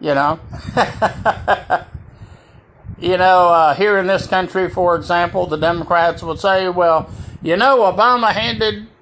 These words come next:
Trump a really great economy. And now Trump has trashed it." <laughs> And Trump would say, "Well,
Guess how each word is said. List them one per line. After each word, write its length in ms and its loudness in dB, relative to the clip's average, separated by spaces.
Trump 640 -2
a 160 0
really 320 2
great 300 0
economy. 560 -4
And 100 -2
now 240 2
Trump 340 -2
has 140 -6
trashed 420 -2
it." 160 -16
<laughs> 140 -10
And 180 -4
Trump 360 2
would 160 -2
say, 540 0
"Well, 540 2